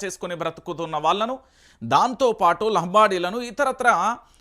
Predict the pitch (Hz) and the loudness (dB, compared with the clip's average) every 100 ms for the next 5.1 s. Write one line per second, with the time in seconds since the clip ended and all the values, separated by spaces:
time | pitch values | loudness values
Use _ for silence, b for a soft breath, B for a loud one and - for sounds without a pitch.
0 | - 180 220 226 262 277 254 - 226 226 | -2 0 2 0 -2 -2 -4 -6 0 0
1 | 190 208 262 269 277 226 175 240 233 220 | 0 -2 -6 -2 0 0 0 -2 0 0
2 | 214 208 202 185 247 240 220 240 247 214 | -2 -6 -4 -4 -8 -4 0 0 0 -2
3 | 196 254 220 254 247 220 202 208 214 214 | 0 0 0 -2 0 -2 -2 -2 -4 -2
4 | 202 196 180 185 170 160 233 240 277 247 | -2 -6 -10 -10 -6 -2 -2 -2 -6 -6